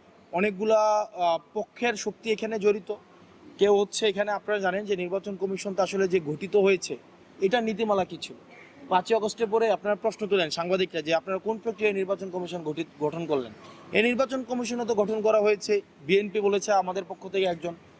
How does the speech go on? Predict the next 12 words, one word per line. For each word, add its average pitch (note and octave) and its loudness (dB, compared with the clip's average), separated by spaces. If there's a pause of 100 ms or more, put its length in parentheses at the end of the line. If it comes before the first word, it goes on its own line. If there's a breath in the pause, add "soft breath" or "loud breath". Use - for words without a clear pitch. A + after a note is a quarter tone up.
(140)
জামাত F#3+ 4
বলেছে G#3 0
আমাদের G3 -2
পক্ষ F#3+ -12
থেকে F#3 -6
একজন, D#3+ -4 (360)
আর্মি G#3 2
থেকে A3+ 0
ওখানে G#3 0
একজনকে F#3+ -4
দেওয়া F3+ 4
হয়েছে। D#3+ -4